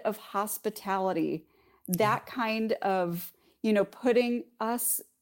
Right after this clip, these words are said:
Speaker 1: above themselves at their own daughter's birthday party. I mean, these are, these are the, the lessons that I've learned, you know, that
Speaker 2: Yeah.
Speaker 1: God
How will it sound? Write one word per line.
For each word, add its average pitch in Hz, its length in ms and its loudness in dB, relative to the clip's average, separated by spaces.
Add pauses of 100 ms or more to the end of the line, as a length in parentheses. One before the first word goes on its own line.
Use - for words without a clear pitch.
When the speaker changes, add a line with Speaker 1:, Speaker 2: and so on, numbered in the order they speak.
Speaker 1:
above 214 340 2
themselves 220 600 -2
at 226 100 2
their 214 180 2
own 220 280 0
daughter's 208 380 0
birthday 208 340 0
party. 190 340 0
I - 60 0
mean, 220 260 2
these 254 440 2
are, 202 440 0 (520)
these 247 440 2
are 269 160 4
the, 208 540 2
the 208 160 2
lessons 226 480 2
that 226 100 -2
I've 220 240 2
learned, 202 400 2
you 226 80 2
know, 233 120 2
that 226 180 4
Speaker 2:
Yeah. 208 160 -2
Speaker 1:
God 233 420 -2